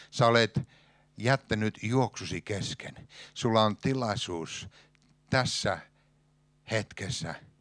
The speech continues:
nostaa uudelleen katseesi uskosi alkajaan ja todeta se, että en jätä kesken.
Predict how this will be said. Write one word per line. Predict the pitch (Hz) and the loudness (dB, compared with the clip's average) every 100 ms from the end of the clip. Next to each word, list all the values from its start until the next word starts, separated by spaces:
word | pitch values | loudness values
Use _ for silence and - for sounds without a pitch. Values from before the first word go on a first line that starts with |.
| _ _ _ | _ _ _
nostaa | 107 127 123 - 92 98 | 0 2 2 0 -2 -2
uudelleen | 139 127 107 95 90 | -2 0 0 -2 -6
katseesi | - 110 - - 80 - 78 - - - | -6 -8 -8 -8 -8 -8 -12 -14 -20 -8
uskosi | 123 120 - 90 95 | -4 -4 -4 -4 0
alkajaan | 95 82 - 76 71 67 - - - - | 0 0 -6 -10 -10 -10 -14 -20 -14 -2
ja | 98 87 - _ _ | 2 2 -2 _ _
todeta | 117 113 101 - 87 | -2 -2 -2 -6 -8
se, | - - 78 - _ - - | -6 -4 -6 -8 _ -20 -16
että | 85 87 - 82 - _ _ _ _ 101 | -12 -8 -6 -6 -8 _ _ _ _ -8
en | 90 85 - | -8 -8 -12
jätä | 90 87 - - - | -4 -4 -2 -6 -8
kesken. | - - - - - | -8 -6 -6 -10 -16